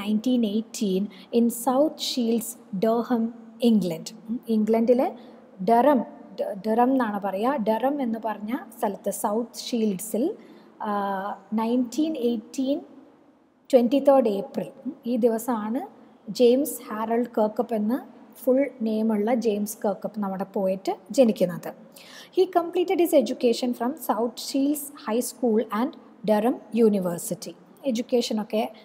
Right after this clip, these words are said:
സൗത്ത് ഷീൽഡിൽ നിന്ന് തന്നെയായിരുന്നു, ഡറം യൂണിവേഴ്സിറ്റിയിൽ നിന്ന്. പക്ഷേ അയാൾക്കൊരു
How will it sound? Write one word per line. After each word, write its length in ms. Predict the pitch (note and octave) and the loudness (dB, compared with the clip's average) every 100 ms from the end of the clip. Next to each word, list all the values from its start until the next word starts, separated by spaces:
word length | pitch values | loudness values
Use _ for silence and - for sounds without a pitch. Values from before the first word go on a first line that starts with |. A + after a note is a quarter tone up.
| - - | -12 -2
സൗത്ത് 280 | G#3 G#3 - | 0 0 0
ഷീൽഡിൽ 280 | G#3 G3+ | 0 0
നിന്ന് 160 | G3+ G3+ | -2 -4
തന്നെയായിരുന്നു, 480 | G3 F#3+ F#3 F#3+ F4+ - - | -4 -6 -6 -6 -6 -8 -4
ഡറം 220 | G3+ G#3 G3+ | -2 0 -2
യൂണിവേഴ്സിറ്റിയിൽ 500 | G3+ G3 G3 - G3 F#3+ | -4 -4 -6 -6 -6 -4
നിന്ന്. 200 | F#3 C4+ A4+ - - - - - - - _ _ _ _ _ _ - | -4 -4 -6 -18 -20 -20 -20 -20 -20 -20 _ _ _ _ _ _ -8
പക്ഷേ 200 | - - | -6 -4
അയാൾക്കൊരു 380 | E4+ E4+ E4+ F#4 | -2 0 0 0